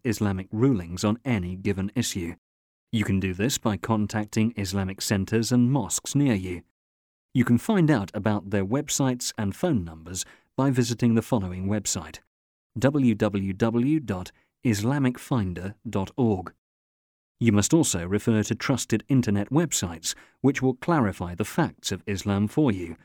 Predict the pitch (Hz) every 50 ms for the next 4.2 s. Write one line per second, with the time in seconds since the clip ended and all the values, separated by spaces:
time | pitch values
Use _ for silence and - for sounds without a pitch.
0 | _ _ _ _ _ - - 139 120 - - 107 92 87 98 123 - - _ _
1 | _ _ _ _ _ _ _ - 139 135 151 151 156 139 120 110 120 104 113 98
2 | 95 98 95 104 143 131 113 98 92 95 107 120 139 139 120 107 95 90 90 -
3 | - _ _ _ _ _ - 107 107 117 127 147 147 135 120 117 120 110 - 117
4 | 117 120 117 120